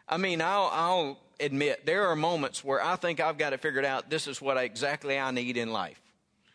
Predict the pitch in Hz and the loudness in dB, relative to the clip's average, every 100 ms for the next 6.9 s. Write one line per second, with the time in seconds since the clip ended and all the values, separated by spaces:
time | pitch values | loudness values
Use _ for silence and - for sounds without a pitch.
0 | _ _ _ _ 127 131 143 160 147 151 | _ _ _ _ -6 -2 0 0 0 -6
1 | - 156 147 131 165 170 156 160 160 170 | -2 -2 0 0 0 2 0 -2 -4 -8
2 | 156 147 147 147 - - - - _ - | -4 -2 -2 -4 -14 -20 -20 -20 _ -4
3 | 131 120 113 - - - - 165 165 160 | -2 0 -2 -4 -14 -16 -2 0 2 0
4 | 160 135 127 135 127 123 175 170 165 156 | -2 -2 0 0 -2 -2 -2 0 2 2
5 | 131 123 139 120 156 127 107 - 180 170 | 0 0 0 0 -2 -2 -2 -4 0 0
6 | 139 - 151 - 127 139 135 135 | -2 -2 -4 -4 -2 0 2 2